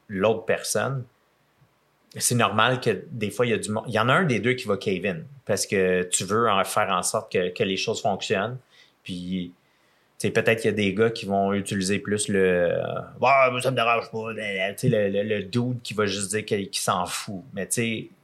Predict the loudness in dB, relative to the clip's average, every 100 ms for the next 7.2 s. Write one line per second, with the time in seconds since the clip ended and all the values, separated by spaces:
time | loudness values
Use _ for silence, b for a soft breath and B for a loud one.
0 | -16 -2 0 0 0 0 2 2 0 -2
1 | -2 -2 -4 -10 0 2 2 0 -2 -2
2 | -2 0 0 -4 _ _ _ _ _ _
3 | _ _ _ 0 2 4 4 4 2 0
4 | 0 -2 2 4 4 2 0 -6 -4 -4
5 | -4 _ _ _ -8 -6 -2 0 0 2
6 | 4 4 2 2 2 2 -4 -4 0 2
7 | 2